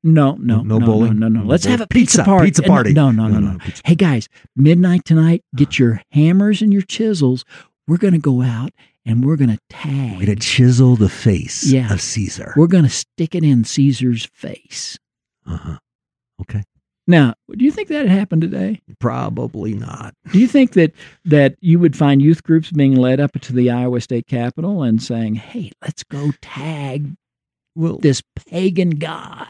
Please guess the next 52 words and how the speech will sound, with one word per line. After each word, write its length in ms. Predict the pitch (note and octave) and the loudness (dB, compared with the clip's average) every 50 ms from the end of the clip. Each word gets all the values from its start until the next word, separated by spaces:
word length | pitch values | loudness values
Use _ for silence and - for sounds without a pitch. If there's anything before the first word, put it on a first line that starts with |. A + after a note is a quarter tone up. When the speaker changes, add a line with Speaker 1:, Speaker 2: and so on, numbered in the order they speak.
| - - | -20 -14
Speaker 2:
well, 240 | - A3 G3 G3+ G3+ | -6 -2 -2 0 0
let 120 | G#3+ G#3+ | 0 0
me 100 | G#3+ G3+ | 2 2
ask 200 | F#3 F#3 - - | 0 0 0 0
you 60 | E3+ | 0
this. 400 | D#3 F3 C3 D#2+ - - - - - - | 0 0 0 -2 -6 -10 -14 -10 -4 0
Uh, 140 | B2+ A#2+ A2 | 0 2 2
we 200 | A2+ B2+ C#3+ D#3 | 4 4 6 6
have 360 | E3 E3 D#3 D3+ C#3 A#2+ - | 6 4 4 4 2 2 2
a 100 | C3 B2 | 2 4
homosexual 560 | A2+ A#2 A2+ A2 - A#2+ A2+ - - A2 F#2+ | 4 4 2 0 0 0 -2 -2 -2 -4 -2
governor, 400 | G2+ G#2+ G#2 F2+ F2 G#1 - - _ _ _ _ _ _ - | -2 -2 -2 -2 -4 -8 -10 -14 _ _ _ _ _ _ 0
much 360 | C3 C#3 D#3 E3+ - - - | 2 2 2 2 0 -2 -2
like 320 | D#3 C#3+ C3 A#2+ A#2+ A#2 _ _ _ _ _ _ - | 0 0 0 0 0 -2 _ _ _ _ _ _ -2
King 160 | - C#3+ A2+ | 0 2 2
Herod 400 | F#2+ G2 E2+ D#2 F#2 A#2 C#3 B2+ _ - | 2 0 -2 -2 -4 -4 -6 -8 _ -2
during 160 | B2+ B2+ B2+ | 2 2 4
Speaker 1:
Yes. 80 | A#2 - | 4 2
Speaker 2:
the 60 | - | 2
time 140 | A2+ G#2+ G#2+ | 0 2 0
of 60 | G#2+ | 0
John 180 | G2 G#2+ G2+ G2 | 0 0 0 0
the 60 | G2 F2 | 0 -2
Baptist. 420 | A#2+ A2+ G#2+ - - - - A#2+ | -2 -2 -4 -4 -6 -8 -6 -4
Speaker 1:
Yep. 180 | A2+ A2+ A#2+ - _ _ - - - - _ - | -4 -4 -4 -6 _ _ -20 -20 -20 -16 _ 0
Speaker 2:
And 200 | A#2+ A#2 A2+ A2+ | 2 2 4 4
this 140 | C3+ C#3 - | 4 2 2
discussion 480 | - B2+ - - D3+ C3 - B2 A#2 | 0 -4 -2 0 0 0 0 0 -2
came 180 | - A#2 A2 G#2+ | 0 0 0 0
up 160 | G#2 F#2+ - | 0 0 0
in 100 | G#2 G2 | 0 2
one 120 | G2 G2+ G2+ | 2 2 2
of 120 | F#2 F2+ | 2 0
our, 340 | F#2 F2+ F2 E2+ F2 F2 - | 0 0 0 0 -2 -4 -6
uh, 280 | G2+ F#2 F2 F2 F2+ G#2+ | -8 -6 -6 -6 -8 -10
Sunday 320 | - - - A#2+ G#2+ G#2 G2+ | -6 -2 0 2 2 2 2
evening 200 | F#2+ G2 F#2+ - | 0 0 -2 -2
services 540 | - A2+ G#2 F#2+ F#2 - - F2 D#2+ - - | 0 -2 0 0 -2 -4 -4 -6 -6 -4 -4
afterwards. 380 | A2 G#2 G2 - F#2+ F2 - | -4 -4 -2 -2 -4 -6 -4
We 80 | G2+ G#2 | -4 -4
have 80 | F#2 E2 | -6 -6
a 40 | |
Q 160 | - - G#2+ F#2+ | -6 -4 -4 -2
and 80 | F2 | -2
A 80 | F2+ E2+ | -2 -2
session. 360 | - - - G2 - G2+ - _ - - - - - _ _ _ - | -2 -4 -4 -4 -6 -8 -12 _ -20 -20 -20 -20 -20 _ _ _ 2
And 640 | C3+ C3+ C3+ C3+ C3 B2+ B2+ B2 A2+ G2 - - - _ _ _ _ _ _ _ _ _ _ _ - | 4 6 6 6 6 4 4 2 0 -2 -6 -12 -14 _ _ _ _ _ _ _ _ _ _ _ -6
I, 160 | D#3+ F3+ E3 - - | -6 -6 -6 -6 -10
I, 100 | - - _ - | -18 -12 _ -4
I 60 | D#3+ | -2
said, 160 | D#3+ - F#3 E3 | -2 -2 -4 -4
Well, 260 | F3 G3 F3+ D3 - | -4 -4 -4 -6 -10